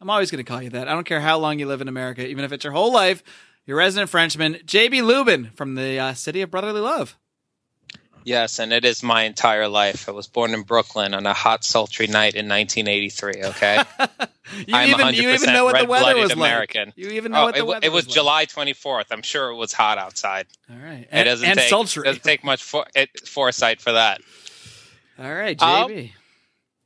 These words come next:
Speaker 2: uh, hello, everyone. Hello, Mark. Thanks for having me.
Speaker 1: Always
Speaker 2: I'm
Speaker 1: a
Speaker 2: looking
Speaker 1: pleasure.
Speaker 2: forward to this discussion, so.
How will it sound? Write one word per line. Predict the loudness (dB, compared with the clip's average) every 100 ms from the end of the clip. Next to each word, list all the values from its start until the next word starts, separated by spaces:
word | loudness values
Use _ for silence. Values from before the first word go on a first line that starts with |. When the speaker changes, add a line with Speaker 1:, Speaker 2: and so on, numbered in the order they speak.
| _ -10 -2
Speaker 2:
uh, | 2 2 0
hello, | -4 0 0
everyone. | -2 -2 -4 -4 -12 -16 -2
Hello, | 0 2
Mark. | 4 2 2
Thanks | -2 0 0 2
for |
having | 2 2 2 0
me. | 0 0 _ _ _ _
Speaker 1:
Always | -12 -8 -4
Speaker 2:
I'm |
Speaker 1:
a |
Speaker 2:
looking | -2 -2
Speaker 1:
pleasure. | 2
Speaker 2:
forward | 2 4
to | 0
this | 0
discussion, | -2 0 2 0 -4 -10
so. | -6 -4